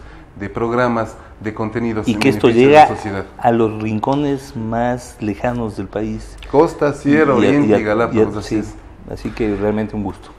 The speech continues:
Speaker 1: Muchísimas
Speaker 2: Muchas gracias por la
Speaker 1: gracias.
Speaker 2: invitación.
Speaker 1: ¿Cómo, cómo haces, cómo generas tú un balance? Han pasado más o menos ciento veinte días de que el presidente Lenín Moreno esté en funciones. ¿Qué han pasado en estos ciento veinte días? Hemos visto acciones, eh, judiciales, acciones contra la delincuencia, contra la corrupción.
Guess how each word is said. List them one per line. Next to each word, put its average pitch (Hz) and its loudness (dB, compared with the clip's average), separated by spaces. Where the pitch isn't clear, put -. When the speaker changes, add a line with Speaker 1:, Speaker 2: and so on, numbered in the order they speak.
Speaker 1:
Muchísimas 151 4
Speaker 2:
Muchas - -
gracias - -
por 139 6
la 143 10
Speaker 1:
gracias. 147 4
Speaker 2:
invitación. 92 -6
Speaker 1:
¿Cómo, - 4
cómo 392 6
haces, - 0
cómo 339 0
generas 247 2
tú 202 -4
un 208 -4
balance? 135 2
Han 139 -4
pasado 196 2
más 185 4
o 165 2
menos 165 0
ciento 185 -4
veinte 156 -2
días 135 -2
de 113 -4
que 113 -12
el 95 -12
presidente 110 -8
Lenín 123 2
Moreno 120 0
esté 113 -4
en - -4
funciones. 98 -10
¿Qué 233 8
han 254 8
pasado 208 6
en 202 0
estos 196 -2
ciento 185 0
veinte 170 2
días? 180 -4
Hemos 147 0
visto 147 -4
acciones, 147 -2
eh, 113 -6
judiciales, 156 2
acciones 127 -2
contra 120 -6
la 113 0
delincuencia, 131 -2
contra 117 -2
la 113 0
corrupción. 143 0